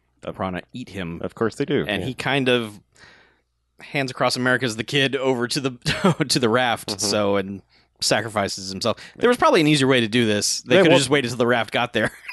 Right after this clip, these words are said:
Speaker 2: Yeah, yeah.
Speaker 1: But
Speaker 2: He
Speaker 1: I guess they
Speaker 2: didn't.
Speaker 1: didn't have Kevin McCarthy for any longer than this. So.
Speaker 2: But they did, he sort of bring him up on the boat. He, I mean, he's pretty much dead.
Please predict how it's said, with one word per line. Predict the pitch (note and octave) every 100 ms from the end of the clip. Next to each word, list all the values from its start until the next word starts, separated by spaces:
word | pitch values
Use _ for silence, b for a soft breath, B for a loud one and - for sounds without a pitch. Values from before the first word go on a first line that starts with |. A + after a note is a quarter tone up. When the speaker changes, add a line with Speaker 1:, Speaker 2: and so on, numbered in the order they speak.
| -
Speaker 2:
Yeah, | C#3 C3+ B2+ - -
yeah. | C3+ A#2 A#2 B B -
Speaker 1:
But | C3 A#2+ - B B -
Speaker 2:
He | -
Speaker 1:
I |
guess | G#2+
they | D3
Speaker 2:
didn't. | C#3
Speaker 1:
didn't | C3
have | C3
Kevin | E3 C3 C3
McCarthy | C#3+ B2 B2
for | C#3 B2+
any | B2+
longer | B2+ B2+ A2+
than | G#2+ A2
this. | A2+ -
So. | - C#3
Speaker 2:
But | C#3
they | C#3+
did, | D3 C#3 _ -
he | A2 A2
sort | - C3+ B2+
of | A#2+ G2
bring | A2
him | G#2+
up | G2+
on | G#2
the | F2+
boat. | F#2+ F2
He, | F#2+ F#2
I | D#2+
mean, | G2 G2
he's | G2
pretty | - G#2
much | F2 -
dead. | E2 D2+